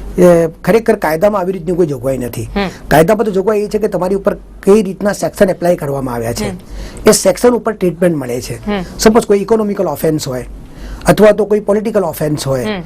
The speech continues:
Speaker 1: તો એની ઉપર તો આખી વસ્તુ એ છે કે ભાઈ એને આપણે એક સારી વ્યવસ્થા અને સગવડ પૂરી પાડી શકીએ.
Speaker 2: હમ.
Speaker 1: અને એના માટે ખાસ કરીને જે જેલનો કન્સેપ્ટ છે એ એવું છે કે ગવર્મેન્ટ નોટિફિકેશન બહાર પાડીને ગમે તે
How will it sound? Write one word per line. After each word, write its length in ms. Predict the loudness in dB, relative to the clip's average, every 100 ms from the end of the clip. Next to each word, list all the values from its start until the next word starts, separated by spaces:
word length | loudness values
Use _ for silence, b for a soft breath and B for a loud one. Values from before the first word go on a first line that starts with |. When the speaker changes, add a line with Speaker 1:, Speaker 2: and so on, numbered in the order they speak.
| B B
Speaker 1:
તો 80 | 0 4
એની 200 | 4 4
ઉપર 240 | 2 2 2
તો 120 | 0
આખી 180 | 0 -2
વસ્તુ 260 | -2 2
એ 100 | 2
છે 140 | 2 0
કે 100 | 0
ભાઈ 120 | 0
એને 220 | -2 -2
આપણે 240 | -2 0
એક 360 | -2 0 -4 -2
સારી 340 | 0 2 2
વ્યવસ્થા 540 | 0 0 0 0 -2 -2 B B B
અને 140 | 0 0
સગવડ 320 | 0 0 0
પૂરી 240 | 2 0
પાડી 240 | 2 -2 -2
શકીએ. 340 | -6 -4 -4 -4 B
Speaker 2:
હમ. 200 | -2 -2 0
Speaker 1:
અને 160 | 2
એના 140 | 4 2
માટે 240 | 0 -4
ખાસ 200 | -2 -2
કરીને 320 | 0 -2 -2
જે 180 | -2 -4
જેલનો 380 | 0 0 2 0
કન્સેપ્ટ 460 | -2 -4 0 0 0
છે 180 | -6 -6 B B B 2
એ 40 |
એવું 300 | 4 6 4
છે 120 | 2
કે 160 | -2 -4 -6 -2
ગવર્મેન્ટ 440 | 0 2 0 -2
નોટિફિકેશન 600 | -2 -2 -2 -2 0 0
બહાર 200 | 0 0
પાડીને 320 | -2 -2 -2
ગમે 420 | -4 -2 -2 -2
તે 300 | 2 2 2